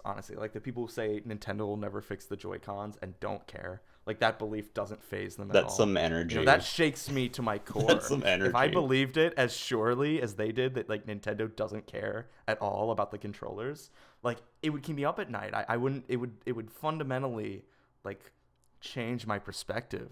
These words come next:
Speaker 1: My worldview would be altered by Joy-Con drift. Um,
Speaker 2: Okay. Uh, on that note, we're gonna steer back
Speaker 1: <laughs>
Speaker 2: here. Uh, so yeah,
Speaker 1: Sorry.
Speaker 2: Metroid, Metroid.
Speaker 1: Yeah, Metroid.
Speaker 2: So there's
Speaker 1: Finally,
Speaker 2: rumors
Speaker 1: sorry.
Speaker 2: of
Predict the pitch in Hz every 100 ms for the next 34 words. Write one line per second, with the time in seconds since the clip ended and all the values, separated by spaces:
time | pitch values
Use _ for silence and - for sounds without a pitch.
0 | - 101 95 104 147 127 107 104 101 -
1 | 101 98 107 107 73 - - - 101 107
2 | 90 - - - - - - _ _ _
3 | - 110 95 95 90 76 76 71 - _
4 | - 87 82 101 104 104 87 85 80 80
5 | 113 113 95 - - 95 90 80 80 80
6 | - 98 80 82 - 392 - 90 - 117
7 | 120 95 107 120 - 92 85 82 - 104
8 | 113 - 95 82 82 82 - 180 190 185
9 | 202 - 110 107 110 104 113 110 95 87
10 | 85 - - 92 92 87